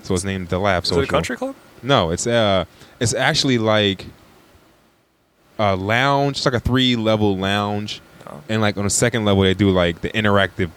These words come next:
Speaker 1: golf thing. Like, we just swing into the fucking three D.
Speaker 2: Oh, it's just a screen into it?
Speaker 1: Yeah, but, like, the comedy show's not there. It's, like,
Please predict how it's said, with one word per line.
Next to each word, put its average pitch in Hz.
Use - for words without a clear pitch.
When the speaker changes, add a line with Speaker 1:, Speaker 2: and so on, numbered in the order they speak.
Speaker 1:
golf 104
thing. -
Like, 90
we 107
just -
swing 107
into 101
the 90
fucking 87
three 107
D. 101
Speaker 2:
Oh, 117
it's 98
just 95
a -
screen 110
into 110
it? 123
Speaker 1:
Yeah, 151
but, 135
like, 131
the 113
comedy 123
show's 101
not 87
there. 85
It's, 87
like, 82